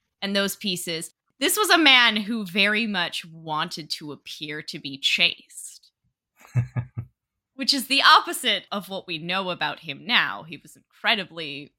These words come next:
philanderous and had many affairs and had children outside of wedlock. But it is interesting when we look at how Michelangelo uses that against him.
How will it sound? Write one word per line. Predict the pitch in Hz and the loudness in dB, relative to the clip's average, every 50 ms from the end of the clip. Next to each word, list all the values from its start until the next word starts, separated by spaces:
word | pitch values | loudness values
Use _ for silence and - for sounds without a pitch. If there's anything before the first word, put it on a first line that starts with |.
| _ _ _ _ _ _ - | _ _ _ _ _ _ -10
philanderous | - 196 180 165 160 156 143 98 92 92 - - | -8 -4 -2 -2 -4 -4 -6 -10 -16 -16 -14 -14
and | 165 165 170 | -14 -10 -4
had | 175 156 143 139 - _ _ | -4 -4 -4 -4 -10 _ _
many | 160 175 180 196 185 175 170 | -8 -4 -4 -4 -4 -4 -6
affairs | 160 - - 160 143 139 123 110 143 170 170 - | -8 -6 -4 -4 -4 -4 -6 -8 -10 -10 -12 -12
and | 165 165 | -10 -4
had | 185 185 165 160 151 170 _ - | 0 2 2 2 0 -4 _ -6
children | - - - 185 170 175 170 160 160 151 151 131 | -2 -2 -2 -2 -4 -8 -10 -12 -14 -14 -12 -10
outside | - - 170 160 - - - - 175 156 147 139 139 135 | -8 -8 -8 -8 -10 -10 -6 -2 -2 0 0 -2 -4 -6
of | - - - 147 151 147 156 - _ _ | -4 -4 -4 -4 -6 -8 -14 -18 _ _
wedlock. | - 180 165 160 165 160 151 151 254 254 - - - - - - _ _ _ - | 0 0 0 0 0 0 2 4 2 2 0 -4 -16 -20 -20 -20 _ _ _ -4
But | 214 196 185 165 | -2 -2 -2 -2
it | - 190 190 | -4 -4 0
is | 208 220 240 202 - - | 0 0 0 0 2 2
interesting | 262 285 302 - - 294 294 - - 240 208 202 196 190 185 180 202 | 4 4 4 2 -2 -4 -6 -6 -4 -2 -2 -4 -4 -10 -12 -10 -8
when | 196 190 190 | -8 -6 -6
we | 180 175 175 | -6 -6 -6
look | 196 247 311 - | -6 -6 -4 0
at | 285 208 175 170 165 - - _ _ _ _ _ _ _ _ - | 2 2 2 0 -2 -6 -12 _ _ _ _ _ _ _ _ 0
how | - 202 208 202 202 196 190 180 151 | 2 4 4 4 2 -2 -6 -6 -6
Michelangelo | 214 220 226 220 220 202 214 240 233 233 196 185 | -4 -4 -4 -4 -4 -4 -4 -4 -4 -6 -8 -8
uses | 185 190 190 196 185 185 - | -8 -10 -12 -14 -14 -12 -10
that | 175 156 151 | -10 -8 -8
against | 143 175 190 240 240 - - | -6 -6 -6 -6 -8 -12 -14
him. | - - - - - | -18 -18 -20 -20 -20